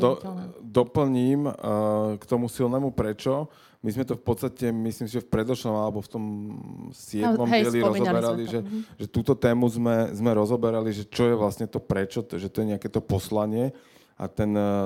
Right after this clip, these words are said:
Speaker 2: poviem to, že pozitívny prínos pre mňa, ak to spravím. A, a k tomuto, e, kým sa mám stať, alebo kým sa stávam tým, že to robím, tak, e,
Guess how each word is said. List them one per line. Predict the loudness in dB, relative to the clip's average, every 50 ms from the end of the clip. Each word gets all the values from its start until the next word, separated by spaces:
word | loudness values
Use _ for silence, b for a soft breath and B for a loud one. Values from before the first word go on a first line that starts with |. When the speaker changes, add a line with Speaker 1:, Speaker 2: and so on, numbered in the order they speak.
| 0 -2 -4 -4 -6 -10 -12 -12 -12 -12 -14 -14 -12
Speaker 2:
poviem | -8 -6 -4 -4 -6
to, | -4 -4
že | -4 -4
pozitívny | 0 2 2 4 4 2 0 0 0 0 2 0
prínos | 0 0 0 2 2 2 2 0 0 -2
pre | -4 -2 0 0
mňa, | 0 0 0 0 -2 -2
ak | -4 -6
to | -4 -6
spravím. | -6 -6 -6 -4 -4 -2 -2 -2 -2 -2 -4 -6 b b b b b b b b b
A, | -4 0 0 2 2 2 0 -2
a | -6
k | -8 -2
tomuto, | 0 2 2 2 2 0 0 2
e, | 2 4 4 4 4 4 2 2 0 0 2 2 2 2 0 -2 -6
kým | -6 -4 -2 -2
sa | 0 0 0
mám | 0 0 0 -2 -4
stať, | -6 -8 -10 _ -2 0 0 0 0 -2 -2
alebo | -2 -2 -2 -2
kým | -2 -2 -4 -2
sa | -2 -4
stávam | -6 -4 -2 0 0 2 2 0 0 -2
tým, | -2 -2 -2 -2
že | -4 -2
to | 0 0 0
robím, | 0 0 -2 -4 -6 -6 -6 -8 b b b b b b b b
tak, | -2 0 0 0 -2 0
e, | 2 2 2